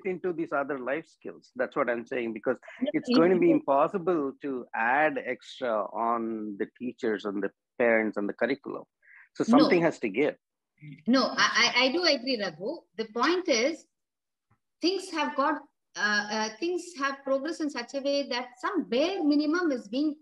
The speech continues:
Speaker 2: achieved. Once a bare minimum is achieved, the parents also believe that that is all that they have to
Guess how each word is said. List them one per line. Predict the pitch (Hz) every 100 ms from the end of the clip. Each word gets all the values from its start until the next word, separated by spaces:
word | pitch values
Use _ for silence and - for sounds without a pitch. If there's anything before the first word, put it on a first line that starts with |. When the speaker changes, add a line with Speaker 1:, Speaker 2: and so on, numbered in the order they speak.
| _ _ 196
Speaker 2:
achieved. | 185 202 - - _ _ _ _ _ _ _ _ _ _ _
Once | 175 254 359 359
a | 294 277
bare | 240 269 330
minimum | 339 330 320 302 285
is | 277 -
achieved, | 226 - 226 233 -
the |
parents | 240 247 285 349 -
also | 269 269 269
believe | 269 311 302
that | 262
that | 220 247
is | 240
all | 240 254 339
that | 302 220
they | 240
have | 220
to | 214